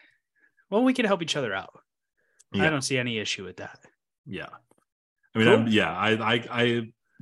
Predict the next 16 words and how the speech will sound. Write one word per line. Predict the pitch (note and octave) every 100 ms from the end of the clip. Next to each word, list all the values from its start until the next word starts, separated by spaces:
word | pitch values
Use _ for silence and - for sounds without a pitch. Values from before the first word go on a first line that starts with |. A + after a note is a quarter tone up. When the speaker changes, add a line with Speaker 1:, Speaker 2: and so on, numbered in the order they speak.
| -
Speaker 2:
could | A#2+
not | G#2+ G#2+ F2
do | F#2+
that, | E2+ E2 D2 - - _
at | A2
least | G2 F#2+ F#2+
at | E2+
this | C3
point, | - - - - D3+
Speaker 1:
<laughs> | C#3 -
Speaker 2:
but, | F2+ - -
uh, | F2+ D#2 D#2 - -
Speaker 1:
I'll | F#3+
share. | - C3+ A2 - _
I'll | D3+
share. | C#3 A2+ F2+